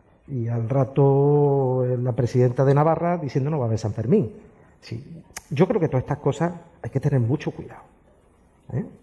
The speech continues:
Porque la certidumbre es también otro de las principales, la certidumbre y el realismo son otra de las principales características que hay que tener en cuenta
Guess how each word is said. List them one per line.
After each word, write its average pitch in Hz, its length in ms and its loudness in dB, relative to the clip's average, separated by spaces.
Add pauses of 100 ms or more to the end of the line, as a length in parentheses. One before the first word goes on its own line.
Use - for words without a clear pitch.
(100)
Porque 135 220 2
la 143 80 4
certidumbre 220 760 0 (1160)
es 175 160 2
también 151 540 2 (240)
otro 160 640 -2
de 131 300 0
las 127 140 0
principales, 123 640 0
la 143 120 -2
certidumbre 190 480 2
y 170 40 6
el 135 100 4
realismo 123 480 0 (400)
son 175 280 0 (160)
otra 170 240 0
de 143 80 0
las 127 100 -2
principales 135 480 -4
características 139 680 0
que - 80 -2
hay 127 60 -4
que 123 80 -8
tener 117 260 0
en 110 80 0
cuenta 139 460 -2